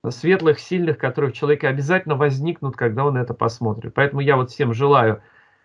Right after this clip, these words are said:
э, кто еще, у кого родственники есть, там что-то, значит, ну, непонятно, что не конченые спившиеся алкаши, которые, так сказать, и уже потеряли и совесть, и человеческое достоинство, и сознание, все.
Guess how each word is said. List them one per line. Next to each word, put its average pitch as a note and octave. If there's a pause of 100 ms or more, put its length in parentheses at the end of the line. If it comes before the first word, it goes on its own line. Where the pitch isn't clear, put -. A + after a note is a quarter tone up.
(160)
э, A2
кто D3+
еще, A#2+
у A#2+
кого B2
родственники E3+
есть, D3
там C3+
что-то, B2
значит, A#2+
ну, D3
непонятно, E3+
что D3+
не D#3+
конченые B2+
спившиеся A#2
алкаши, A#2
которые, A#2
так A2
сказать, - (320)
и C3+
уже C#3
потеряли C#3+
и B2+
совесть, F3
и B2
человеческое C#3
достоинство, F3
и -
сознание, C#3+
все. A#2